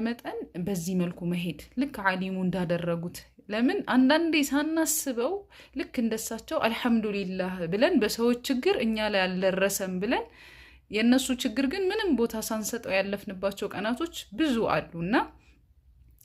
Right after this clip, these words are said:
እሳቸው ለአልሐምዱሊላሃቸው ሠላሳ ዓመት ሙሉ ኢስቲግፋር ሲያደርጉበት ነበር፣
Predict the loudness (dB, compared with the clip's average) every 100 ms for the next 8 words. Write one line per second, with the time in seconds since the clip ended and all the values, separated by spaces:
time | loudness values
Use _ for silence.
0 | -12 -8 -6 -4 -4 -2 2 2 4 4
1 | 4 2 -4 -6 -8 -8 -6 -6 -4 -4
2 | -2 0 2 2 2 0 0 2 0 0
3 | -2 -2 -2 -8 -10 -10 -10 -10 -8 -10
4 | -10 -14 -12 -12 -12 -12